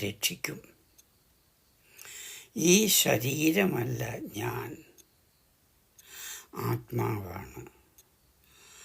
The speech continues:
ആത്മാവ് അനശ്വരമാണ്. അത്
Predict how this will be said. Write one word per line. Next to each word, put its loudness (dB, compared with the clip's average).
ആത്മാവ് 6
അനശ്വരമാണ്. 0
അത് 4